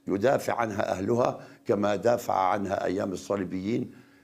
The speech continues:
آه، دافع أهل القدس وأهل فلسطين. نحن الآن في وضع شبيه بما كان أيام الصليبيين،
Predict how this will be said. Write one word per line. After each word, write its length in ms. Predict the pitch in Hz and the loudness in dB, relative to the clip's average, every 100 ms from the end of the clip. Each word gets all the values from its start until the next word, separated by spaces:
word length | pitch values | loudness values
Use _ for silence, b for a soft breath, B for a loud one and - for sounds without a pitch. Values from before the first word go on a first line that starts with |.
| b _ _ - - 80 | b _ _ -20 -8 0
آه، 600 | 78 82 85 85 85 85 | 2 2 0 -2 -6 -4
دافع 580 | 95 127 98 98 92 - | 0 0 2 0 0 0
أهل 220 | 101 104 | -2 0
القدس 500 | 95 - 143 143 - b b | -4 0 0 0 -10 b b
وأهل 260 | 101 107 101 | 0 2 2
فلسطين. 640 | - 95 92 - 113 - B B B 101 | 0 0 0 0 0 0 B B B -4
نحن 280 | 120 117 | -4 -2
الآن 420 | 104 - 139 156 123 B B | -2 2 2 2 -2 B B
في 160 | - | 0
وضع 420 | 92 143 117 113 104 | 4 4 2 -2 -2
شبيه 540 | - 101 110 175 - B B B | -2 0 4 2 2 B B B
بما 320 | - 117 110 | 2 4 4
كان 340 | 113 - 123 104 | 2 2 2 4
أيام 480 | 101 - 95 101 98 | 2 2 0 0 -2
الصليبيين، 840 | 92 95 92 92 104 101 - b | -2 -2 -2 -2 -2 -2 -4 b